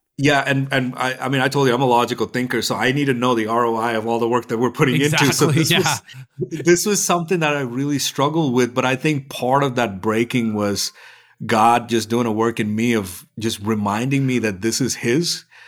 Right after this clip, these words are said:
Speaker 1: Um, I, uh, Kevin Penry, who was also part of our directional leadership team, he told me once, um, there's a passage where Jesus looks at the people of Israel and he says, "They're like sheep without a shepherd."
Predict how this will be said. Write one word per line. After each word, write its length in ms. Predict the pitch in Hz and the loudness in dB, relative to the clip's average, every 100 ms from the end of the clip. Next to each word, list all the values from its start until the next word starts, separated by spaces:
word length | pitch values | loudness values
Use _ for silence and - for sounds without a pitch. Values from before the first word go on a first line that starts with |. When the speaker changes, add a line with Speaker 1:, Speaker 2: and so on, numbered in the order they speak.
| - - - | -20 -14 -2
Speaker 1:
Um, 260 | 113 107 | 0 0
I, 220 | 113 120 123 | 0 0 0
uh, 280 | 135 123 - - - | -2 -4 -6 -12 -4
Kevin 300 | 156 147 123 | 0 2 2
Penry, 380 | - 127 120 107 | 0 2 2 2
who 80 | |
was 140 | 117 107 | 0 0
also 260 | 113 - | 0 0
part 240 | 110 - 107 | -4 -2 -2
of 80 | 104 | -2
our 60 | |
directional 440 | 98 104 101 110 101 | -4 -4 -4 -4 -4
leadership 360 | 104 98 101 | -4 -4 -6
team, 180 | - 101 | -6 -6
he 160 | 101 120 | -4 -4
told 240 | 127 117 | -2 0
me 140 | 113 | 0
once, 480 | 101 104 104 101 - - - - - | -2 -2 -2 -4 -6 -10 -20 -20 -14
um, 220 | 107 107 110 | -6 -2 0
there's 120 | 117 | 0
a 60 | |
passage 460 | 113 127 127 123 101 | 2 2 2 0 0
where 160 | 107 98 | -2 -2
Jesus 420 | 113 113 110 107 | -2 -2 -2 -2
looks 480 | 110 113 - - - | 0 0 0 -6 -6
at 100 | 113 | -8
the 60 | |
people 240 | 101 117 110 | -6 -4 -4
of 100 | 101 | -2
Israel 440 | 110 107 104 104 | -2 0 0 -2
and 200 | 98 104 | -4 -6
he 80 | 107 | -4
says, 400 | 95 107 107 98 - - - - | -4 -2 -2 -4 -10 -20 -16 -4
"They're 120 | 107 | 0
like 160 | 104 98 | 0 -2
sheep 340 | - 127 123 | 0 0 0
without 220 | 113 101 | -4 -4
a 40 | 98 | -4
shepherd." 480 | - - - - | -4 -4 -6 -8